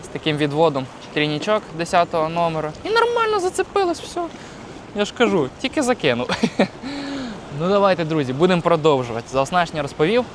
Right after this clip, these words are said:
Дмитро там на Ставріду зараз ставить сілікошку, де і рибаки он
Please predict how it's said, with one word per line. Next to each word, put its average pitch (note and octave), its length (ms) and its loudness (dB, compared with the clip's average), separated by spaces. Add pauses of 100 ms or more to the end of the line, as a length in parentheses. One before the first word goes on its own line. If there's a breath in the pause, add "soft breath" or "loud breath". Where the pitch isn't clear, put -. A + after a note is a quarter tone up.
(200)
Дмитро D3 380 2
там C3+ 240 -2
на C3+ 80 -2
Ставріду G3+ 500 0
зараз F#3+ 240 2
ставить F3+ 320 2
сілікошку, E3+ 600 -2
де C3+ 140 -2
і B2 200 -8 (420 loud breath)
рибаки C#3 420 0
он A3+ 200 0